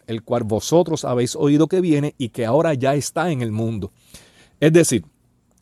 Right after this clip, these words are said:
todo movimiento, sea gubernamental, social, comunitario, eh, todo movimiento, por bueno que parezca,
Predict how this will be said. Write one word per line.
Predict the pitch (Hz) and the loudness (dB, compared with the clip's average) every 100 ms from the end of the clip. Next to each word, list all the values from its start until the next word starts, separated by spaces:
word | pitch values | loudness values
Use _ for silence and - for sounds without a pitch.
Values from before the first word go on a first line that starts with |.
| _ - _ | _ -20 _
todo | 151 185 208 214 214 | 4 6 6 6 4
movimiento, | 190 185 170 156 139 151 175 185 170 - 117 98 _ _ _ | 4 2 4 2 2 0 0 0 -2 -4 -6 -6 _ _ _
sea | - 135 139 | -10 -2 0
gubernamental, | 147 135 123 123 113 107 143 151 | 2 2 0 -2 -4 -2 0 0
social, | - 117 - 131 135 147 | 0 -2 -2 -2 0 0
comunitario, | 131 120 110 107 135 156 160 156 - - 135 | -2 -4 -4 -4 0 2 2 0 -4 -20 -16
eh, | - 127 123 120 120 117 117 - 165 - 101 - _ _ - - _ | -4 0 2 4 2 0 -6 -14 -16 -16 -18 -20 _ _ -20 -20 _
todo | 160 214 214 | 8 8 6
movimiento, | 196 175 135 131 110 - 95 - | 6 4 2 0 -4 -12 -16 -2
por | 127 123 | 0 0
bueno | 123 165 208 220 180 | 4 4 4 2 0
que | 175 | -2
parezca, | 160 117 127 147 - - 101 | -4 -4 0 0 -2 -8 -16